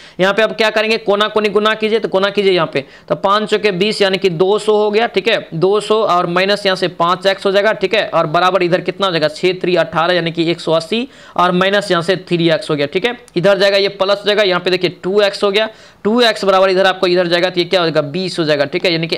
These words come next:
एक्स बराबर दोस्तों यहाँ से कितना निकला दोस्तों, दस निकल गया। ये दस जो निकला यानी कि दस वर्ष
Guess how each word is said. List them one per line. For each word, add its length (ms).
एक्स 260
बराबर 220
दोस्तों 180
यहाँ 60
से 100
कितना 260
निकला 240
दोस्तों, 320
दस 220
निकल 240
गया। 140
ये 200
दस 240
जो 120
निकला 280
यानी 180
कि 140
दस 380
वर्ष 280